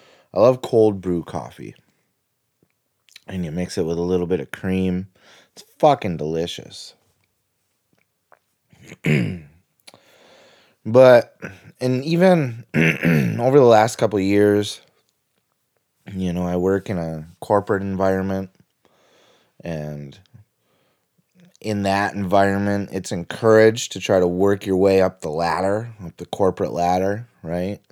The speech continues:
You know, everybody's working towards getting the next job or the next promotion, you know? Um, nobody really gets promoted. You can kinda get bumped up to levels, I guess. <clears throat>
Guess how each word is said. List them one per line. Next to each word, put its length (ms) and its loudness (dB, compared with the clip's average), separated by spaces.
You 80 -8
know, 60 -4
everybody's 680 -4
working 640 2
towards 720 4
getting 500 0
the 100 -4
next 640 -6
job 500 -8
or 340 -8
the 100 -10
next 520 -8
promotion, 1000 -6
you 160 -12
know? 320 -12
Um, 480 -12
nobody 180 6
really 220 6
gets 180 -2
promoted. 600 2
You 80 -2
can 120 -6
kinda 240 -2
get 220 -2
bumped 260 -4
up 180 -2
to 120 -14
levels, 560 -4
I 120 -6
guess. 500 -4
<clears throat> 60 -14